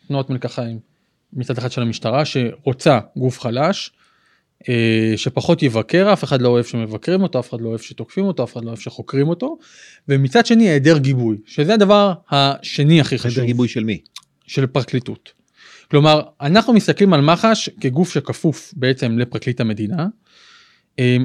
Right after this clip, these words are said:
Speaker 1: אבל כשאין גיבוי של פרקליט המדינה למהלכים קשים של המחלקה לחקירות שוטרים, אז המחלקה נחלשת.
Speaker 2: מעניין, מה שאתה אומר מאוד מעניין, כי מצד אחד הפרקליטות עובדת בצמוד עם המשטרה,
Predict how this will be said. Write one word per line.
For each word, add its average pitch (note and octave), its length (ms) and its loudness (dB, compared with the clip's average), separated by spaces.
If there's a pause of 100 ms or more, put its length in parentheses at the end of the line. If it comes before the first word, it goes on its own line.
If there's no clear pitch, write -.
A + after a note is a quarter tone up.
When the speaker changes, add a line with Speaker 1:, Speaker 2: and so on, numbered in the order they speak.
Speaker 1:
אבל A#2 140 -2
כשאין - 480 0
גיבוי D3+ 540 6
של B2 180 0
פרקליט E3+ 380 0
המדינה C3+ 340 2
למהלכים C3 720 2
קשים C3 560 0 (380)
של C3 200 -4
המחלקה C3 360 2
לחקירות F3 380 2
שוטרים, A#3+ 400 4 (380)
אז D3+ 120 2
המחלקה F3 420 4
נחלשת. C#3 460 0
Speaker 2:
מעניין, C3+ 380 -2
מה D#3 80 -6
שאתה E3+ 120 -6
אומר F3 100 -2
מאוד D3+ 220 0
מעניין, G#2+ 280 -2
כי B2 120 -6
מצד F#3+ 280 2
אחד D3+ 240 0
הפרקליטות B2 440 -6
עובדת C#3 220 0
בצמוד C3+ 460 2
עם A2+ 100 2
המשטרה, B2 480 2